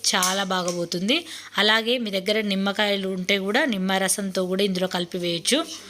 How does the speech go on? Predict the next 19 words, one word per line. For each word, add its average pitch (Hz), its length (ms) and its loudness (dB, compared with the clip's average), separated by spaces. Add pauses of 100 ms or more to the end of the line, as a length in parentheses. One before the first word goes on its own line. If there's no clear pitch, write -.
(300)
వంట 190 200 4
సోడా 208 280 2
అయితే 202 140 0
ఒక 202 180 -2
రెండు 185 240 2
టేబుల్ 185 320 0
స్పూన్ 190 340 -2
తీసుకుంటున్నాను. 180 840 0 (680)
అలాగే 202 320 2
దీంట్లోకి 208 680 2 (320)
ఒక్క 196 260 0
హాఫ్ 226 540 2
టేబుల్ 208 300 0
స్పూన్ 294 300 -2 (420)
పసుపు 202 320 2
కూడా, 190 340 2 (1300)
ఈ 277 100 4
రెండు 240 360 4
కలిపి, 233 680 -2